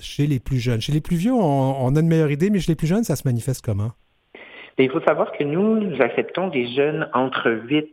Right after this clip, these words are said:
Speaker 2: et seize ans.
Speaker 1: Quand même.
Speaker 2: Donc, à partir d'un âge où on pourrait être susceptible d'être près de, de la puberté, qui pourrait débuter chez certains, certaines, là, vers huit, neuf ans.
Speaker 1: Oui.
Speaker 2: Des fois, c'est plus tard, évidemment. Euh, on sait que la dysphorie de genre, en fait, ça peut débuter beaucoup plus tôt. Euh, certains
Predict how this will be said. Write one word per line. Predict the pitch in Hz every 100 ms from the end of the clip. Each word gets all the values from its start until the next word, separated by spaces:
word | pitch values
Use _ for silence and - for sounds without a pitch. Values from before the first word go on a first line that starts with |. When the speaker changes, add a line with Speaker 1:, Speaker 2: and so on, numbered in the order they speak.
| - -
Speaker 2:
et | 135 135 135
seize | 113 110 107
ans. | 104 104 - - -
Speaker 1:
Quand | 139
même. | 117
Speaker 2:
Donc, | 123 127
à | 127
partir | - 120 - 156 151
d'un | 135 120 127
âge | 147 143 123
où | 113
on |
pourrait | 113 113 - 135
être | -
susceptible | - 160 - - 139
d'être | 110 -
près | - 135 135
de, | 113 101 110
de |
la | 107 107
puberté, | - 123 110 - -
qui | -
pourrait | - 120 135
débuter | 123 110 110 - 135
chez | - 110
certains, | 110 - 131
certaines, | 131 113 - 127 123
là, | 113
vers | 113 110
huit, | 117 -
neuf | 120 107
ans. | 117 180 - -
Speaker 1:
Oui. | 113
Speaker 2:
Des |
fois, | - 123 -
c'est |
plus | - -
tard, | - 113 151 123
évidemment. | 110 113 107 190 - - - - -
Euh, | 117
on | 139 139
sait | 285
que | - 160
la | 117
dysphorie | - - _ 120 190
de | 151 110
genre, | 104 143 185 175
en | -
fait, | 196 -
ça |
peut | - 320 330 -
débuter | 127 - 214
beaucoup | 147 -
plus | - 117 -
tôt. | 123 110 _ -
Euh, | 107 110
certains | 143 - 175